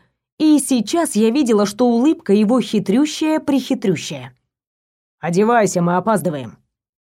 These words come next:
«Э, а куда это мы опаздываем?» опасливо уточнила я, ибо все занятия сегодня отменили. Элигар вчера заявил, что намерен устроить всей Академии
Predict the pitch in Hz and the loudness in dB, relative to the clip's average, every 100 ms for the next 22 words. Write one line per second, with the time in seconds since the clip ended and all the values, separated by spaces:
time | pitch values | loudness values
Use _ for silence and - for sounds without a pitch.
0 | _ - 302 294 277 - _ _ _ - | _ -4 -2 0 -4 -10 _ _ _ -6
1 | 311 311 311 392 339 240 247 269 302 175 | -2 -2 0 2 2 2 0 0 -2 0
2 | 196 202 202 - _ _ - 240 240 226 | 0 0 -2 -10 _ _ -4 0 2 0
3 | 220 190 196 208 202 240 214 175 170 262 | 0 2 0 0 -2 0 2 2 0 -2
4 | 302 _ _ _ 294 302 240 240 302 208 | -4 _ _ _ 0 2 2 0 -2 0
5 | 208 247 339 208 190 226 220 226 233 233 | 2 0 0 0 0 0 0 0 0 0
6 | 254 285 269 151 135 _ _ _ _ - | 0 0 0 -2 -6 _ _ _ _ -2
7 | 277 233 202 226 220 - 214 202 196 208 | 2 2 2 2 2 0 0 0 2 2
8 | 202 254 233 - 214 196 202 240 208 190 | 2 0 -2 0 0 2 2 2 2 0
9 | 190 220 254 247 - 240 202 190 180 180 | 0 0 0 -2 -4 -2 -2 0 0 2
10 | 208 254 262 | 2 2 0